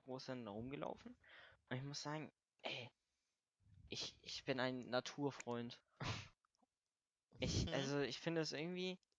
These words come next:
Speaker 1: ich finde es so nice irgendwie, wenn du dann mal so durch so ein, so ein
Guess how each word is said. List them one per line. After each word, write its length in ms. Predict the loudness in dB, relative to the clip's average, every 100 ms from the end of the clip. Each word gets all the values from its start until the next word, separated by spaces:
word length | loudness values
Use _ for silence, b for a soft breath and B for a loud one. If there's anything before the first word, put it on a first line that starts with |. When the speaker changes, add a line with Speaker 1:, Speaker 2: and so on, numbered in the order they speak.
| _ _ -8
Speaker 1:
ich 120 | -4
finde 160 | -4 -2
es 160 | -2
so 120 | 0 0
nice 540 | 2 2 2 0 -2
irgendwie, 580 | 0 0 0 -2 0 0
wenn 120 | -2
du 60 | 0
dann 200 | 0 0
mal 120 | -2
so 120 | -2
durch 160 | -4 -4
so 140 | -4
ein, 400 | -4 -4 -6 -8 -8
so 140 | -8
ein 240 | -6 -8